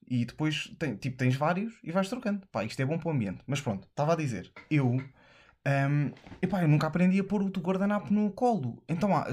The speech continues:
dou por mim, às vezes, naquelas situações, não é? Que é, eh,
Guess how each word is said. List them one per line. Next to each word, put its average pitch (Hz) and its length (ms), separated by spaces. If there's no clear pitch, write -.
dou 143 240
por 160 140
mim, 135 140
às 120 160
vezes, 127 160
naquelas 143 360
situações, 127 920
não 120 220
é? 110 220
Que 214 120
é, 131 360
eh, 113 260